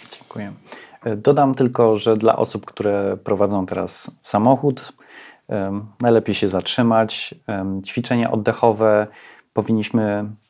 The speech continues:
wykonywać w bezpiecznym otoczeniu, czyli najlepiej na podłodze, na kanapie, żeby się położyć.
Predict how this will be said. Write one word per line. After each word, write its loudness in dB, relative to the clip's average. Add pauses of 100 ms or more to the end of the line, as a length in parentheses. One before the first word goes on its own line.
(200)
wykonywać -2
w -12
bezpiecznym 0
otoczeniu, -2
czyli -4
najlepiej -2 (160)
na 2
podłodze, 2
na 0
kanapie, -2 (160)
żeby -10
się -10
położyć. -6